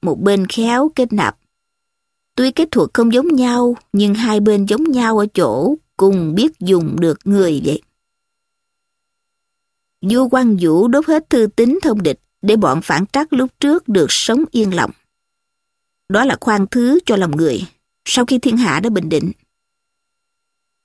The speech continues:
Tào Tháo đốt thư từ để mọi người hết nghi sợ ái nái mà trở về với mình. Đó là yên lòng người trong lúc tình thế còn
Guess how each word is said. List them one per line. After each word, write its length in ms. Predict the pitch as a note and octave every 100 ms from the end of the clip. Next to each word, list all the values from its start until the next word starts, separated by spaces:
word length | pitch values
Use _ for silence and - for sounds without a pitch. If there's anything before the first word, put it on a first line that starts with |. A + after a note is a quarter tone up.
| _ _ _ -
Tào 120 | G#3
Tháo 260 | G#3+ C4 C#4+
đốt 240 | D#4+ E4
thư 140 | - A#3+
từ 240 | - C#3+ G#2+ - _ _ _ _ _ -
để 100 | A3+
mọi 220 | G#3+ F3
người 220 | G3+ F#3
hết 220 | A#3 D#4
nghi 240 | D#4 B3 A#3
sợ 260 | - D3 D3
ái 160 | A3+
nái 320 | A#3+ B3 D#4 E4+ _ -
mà 100 | F3 -
trở 200 | F3 A3+
về 160 | G3 C#3+ F3
với 80 |
mình. 220 | G#3 D3+ C#3+ _ _ _ _ _ _ _ _ _ _ _
Đó 200 | G#3 C#4
là 80 | D#4+
yên 340 | - B3+ A#3+
lòng 240 | G#3 F#3+ F#3
người 260 | F#3 D3+ -
trong 140 | A3
lúc 120 | B3+ D#4
tình 180 | G#3 D#3+
thế 260 | G#3+ A3+ D#4+
còn 180 | -